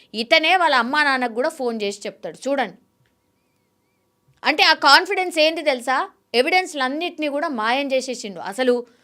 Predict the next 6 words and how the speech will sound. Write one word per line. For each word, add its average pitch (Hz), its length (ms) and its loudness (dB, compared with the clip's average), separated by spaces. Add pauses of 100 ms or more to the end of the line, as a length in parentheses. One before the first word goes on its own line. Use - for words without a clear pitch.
(320)
పెద్ద 247 260 6
సవాల్ 349 480 2
పోలీసులకి, 311 640 0
ఎక్కడెక్కడికెళ్ళో 330 880 4
ఎక్స్‌పర్ట్స్‌ని 330 720 2
పిలిపించి, 277 800 -6